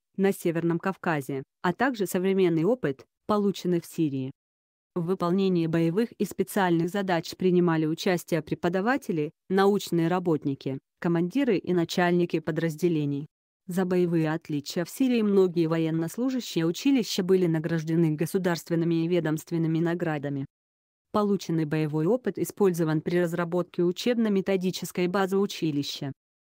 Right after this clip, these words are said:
Это позволило подготовить методические рекомендации по организации защиты информации в операциях за пределами России.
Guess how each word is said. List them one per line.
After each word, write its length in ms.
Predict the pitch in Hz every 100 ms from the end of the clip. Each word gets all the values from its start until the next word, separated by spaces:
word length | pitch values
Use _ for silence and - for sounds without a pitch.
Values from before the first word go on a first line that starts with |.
| _ _ -
Это 260 | 202 214 254
позволило 560 | 220 214 233 247 202
подготовить 600 | 190 190 190 - 185 165
методические 840 | 175 160 165 160 175 - - - 147
рекомендации 840 | 151 175 170 175 233 269 - 175
по 160 | 170 170
организации 720 | 165 175 170 165 156 - 165
защиты 500 | 151 156 - 175 196
информации 640 | 185 208 208 190 160 -
в 80 | 160
операциях 640 | 170 170 175 240 262 170 160
за 140 | 175
пределами 500 | 185 185 185 175 165
России. 560 | 160 160 - 147 135